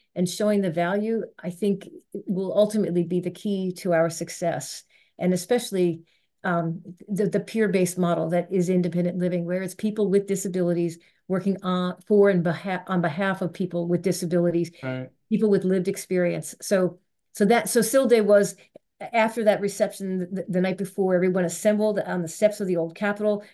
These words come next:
Speaker 1: for a photo op and just to kind of get people charged up. And then the various different teams went off in different directions to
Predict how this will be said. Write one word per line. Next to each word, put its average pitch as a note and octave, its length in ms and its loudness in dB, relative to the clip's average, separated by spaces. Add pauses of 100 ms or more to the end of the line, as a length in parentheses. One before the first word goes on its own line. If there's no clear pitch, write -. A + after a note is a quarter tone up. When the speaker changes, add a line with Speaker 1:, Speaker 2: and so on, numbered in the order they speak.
(120)
Speaker 1:
for F3+ 160 -2
a D#3 40 -6
photo A#3 400 4
op G#3+ 260 6
and F#3+ 100 2
just F#3+ 140 -6
to G3 60 -8
kind F#3+ 180 0
of F#3 60 -2
get F#3+ 140 0
people F3+ 260 -6
charged F#3+ 460 0
up. G3 220 2 (300)
And G3 160 2
then F#3+ 380 0 (160)
the F3 80 0
various G3 440 2
different G3+ 300 -8
teams G#3+ 340 0
went F3+ 180 2
off F#3+ 240 0
in F#3+ 80 2
different G3+ 300 -2
directions F#3+ 720 0
to F3+ 340 -2